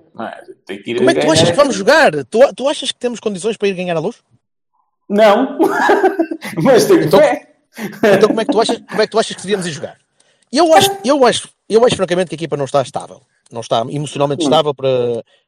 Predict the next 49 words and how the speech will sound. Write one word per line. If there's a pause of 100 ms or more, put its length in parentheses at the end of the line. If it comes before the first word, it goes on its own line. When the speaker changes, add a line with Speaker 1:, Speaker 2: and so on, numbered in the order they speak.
Speaker 1:
Atenção,
Speaker 2:
ganhar,
Speaker 1:
ah,
Speaker 2:
para
jogar
Speaker 1:
antes
que
eu
seja
mal
interpretado,
não,
Speaker 2:
Oh,
olha-me.
Speaker 1:
eu (220)
estava-me
a
rir,
é
assim, (200)
acho
que
há
sempre
para-, (280)
é,
eu,
eu
nestes
jogos
há
sempre
tripla,
pá.
É,
eu
não
sei
lá,
não,
não, (160)
quem
é
que
em, (100)
em
consciência
pode
dizer,